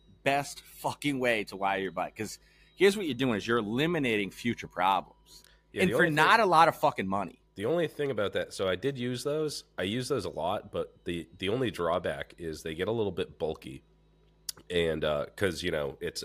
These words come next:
Speaker 2: an extra plastic piece around the outside. Uh, I, I learned how to solder for the first time, like, really well this year. And, uh, if you have that skill, I would say soldering is definitely better, uh, just to keep it, 'cause once you put a piece of shrink wrap over a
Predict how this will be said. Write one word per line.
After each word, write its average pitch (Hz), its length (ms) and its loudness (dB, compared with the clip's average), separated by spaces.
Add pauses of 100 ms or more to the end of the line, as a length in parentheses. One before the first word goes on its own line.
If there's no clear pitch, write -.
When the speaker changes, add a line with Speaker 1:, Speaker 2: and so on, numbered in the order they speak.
(140)
Speaker 2:
an 87 100 -2
extra 87 300 -4
plastic 82 520 -8
piece 85 280 -8
around 80 240 -2
the 76 100 -4
outside. 95 520 -2 (840)
Uh, 78 320 -2 (360)
I, 107 320 2 (220)
I 98 120 2
learned 127 280 2
how 90 80 -2
to 78 100 -4
solder 95 540 -2
for - 160 -8
the 76 80 -6
first - 320 -6
time, 90 160 -2
like, 82 180 -4
really 82 460 -2
well 78 280 0
this 104 240 -2
year. 131 360 -2 (220)
And, 80 400 -2
uh, 73 340 -2 (1200)
if 92 140 -4
you - 80 -2
have 107 300 -2
that 87 220 -2
skill, 110 320 2
I 95 60 2
would 82 120 -2
say 85 160 -4
soldering 95 500 -2
is 76 160 -8
definitely 78 460 -6
better, 90 560 -4 (520)
uh, 78 200 -2
just - 240 -4
to 90 60 -6
keep 101 260 -6
it, - 160 -2
'cause 92 140 -6
once 156 220 0
you 185 100 -6
put 120 180 -4
a 92 40 0
piece 117 220 -6
of 82 80 -8
shrink 117 300 -6
wrap 127 280 -2
over 95 140 -2
a - 120 0